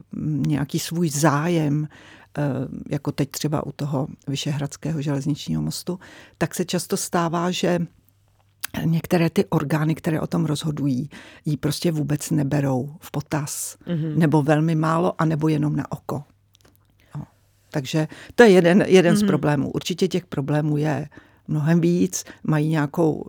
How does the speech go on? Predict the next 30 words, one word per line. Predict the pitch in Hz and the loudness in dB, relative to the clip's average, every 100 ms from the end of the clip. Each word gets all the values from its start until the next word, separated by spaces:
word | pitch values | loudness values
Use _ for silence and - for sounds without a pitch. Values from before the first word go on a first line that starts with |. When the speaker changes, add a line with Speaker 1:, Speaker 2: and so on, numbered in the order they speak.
| - | -4
Speaker 1:
nějaký | 135 135 | -4 -4
svůj | 165 - 160 | -6 -4 -4
vývoj, | 127 139 135 151 143 143 135 | -2 -4 0 0 0 -2 -4
nějakou | 147 139 170 - | -6 -6 -4 -2
Speaker 2:
Mhm. | |
Speaker 1:
genezi | 147 156 151 - 147 | -2 -4 -6 -6 -8
a | - _ _ | -12 _ _
tak | - 139 | -12 -4
Speaker 2:
Já | 175 | -2
se | 151 | 2
Speaker 1:
dále. | |
Speaker 2:
na | 233 | 2
to | 220 | 2
ptám | 247 240 | 4 4
i | 226 | 4
proto, | - 226 220 226 214 214 - _ | 4 2 4 4 6 4 0 _
že | 185 151 160 202 196 196 190 - - | -10 -6 0 4 6 6 4 0 -2
ten | 214 | 0
všeobecný | 214 220 190 208 220 214 | 0 2 2 0 0 -2
obraz | 180 202 196 - - | 2 4 2 0 -6
takzvaných | - 180 165 208 202 | 0 2 4 2 2
památkářů | 190 180 170 165 - 165 165 | 2 6 6 6 4 4 2
v | 156 | -4
tom | 190 | -4
veřejném | 180 165 180 185 | -2 -2 -2 -4
prostoru | 190 185 151 - - 175 175 | -4 -4 -6 -6 -4 -2 2
je | 175 | 4
obraz | 156 170 202 | 4 4 2
lidí, | 160 180 143 151 160 | 2 0 0 -4 -6
kteří | 147 170 160 185 180 180 | -6 -4 -4 -2 -4 -6